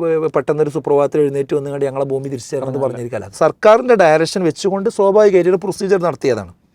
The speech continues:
Speaker 1: അപ്പോൾ എന്ത് ചെയ്യുക? അപ്പോൾ പിന്നെ ഷാഫി എന്ത് പറയുക, എന്നോട് വിളിച്ചിട്ട് പറയാം, പിന്നെ അവിടെ ഭൂമി അന്യാധീനപ്പെട്ട് കിടക്കുന്നുണ്ട്, അത് നിങ്ങൾ പിന്നെ എന്ത് ചെയ്യണം? നോട്ടീസ് കൊടുക്കണം. അപ്പോൾ ഞാൻ നോട്ടീസ് കൊടുക്കുക. അപ്പോൾ നോട്ടീസ് കൊടുക്കുമ്പോൾ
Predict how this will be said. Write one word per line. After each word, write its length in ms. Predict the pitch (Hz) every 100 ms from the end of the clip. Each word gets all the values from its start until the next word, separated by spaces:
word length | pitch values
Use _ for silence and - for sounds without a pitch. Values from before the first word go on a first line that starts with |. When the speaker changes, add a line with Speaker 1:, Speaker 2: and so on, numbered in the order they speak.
| - _ _ _ -
Speaker 1:
അപ്പോൾ 160 | 139 165
എന്ത് 120 | 151 147
ചെയ്യുക? 260 | 131 120 _ _ _ _ _ _ - 135
അപ്പോൾ 240 | 131 156 147 156 -
പിന്നെ 220 | 139 127
ഷാഫി 520 | 120 147 151 160 226 196 302 _ _ -
എന്ത് 220 | 143 135
പറയുക, 220 | 127 120 135 123
എന്നോട് 260 | 131 143 131
വിളിച്ചിട്ട് 280 | - - 107
പറയാം, 220 | 104 113 _ _ _ _ _ - _ _ _ -
പിന്നെ 400 | 135 123 120 117 -
അവിടെ 180 | 131 131 131
ഭൂമി 300 | 127 135 143
അന്യാധീനപ്പെട്ട് 640 | 180 127 120 120 113 110 107
കിടക്കുന്നുണ്ട്, 440 | 110 107 107 113 117 _ _
അത് 60 | 117
നിങ്ങൾ 160 | 117 113 123 _ _ _ _ -
പിന്നെ 260 | 131 117 113
എന്ത് 80 | 110
ചെയ്യണം? 200 | 107 107 _ _ _ -
നോട്ടീസ് 260 | 113 110 107
കൊടുക്കണം. 260 | 92 _ _ _ _ _ _ _ _ _ _ _ _
അപ്പോൾ 140 | 180 151
ഞാൻ 140 | 143 139
നോട്ടീസ് 280 | 120 110 -
കൊടുക്കുക. 240 | 98 - - _ _ _ _
അപ്പോൾ 160 | - 156
നോട്ടീസ് 380 | 165 165 202
കൊടുക്കുമ്പോൾ 440 | 208 165 151 147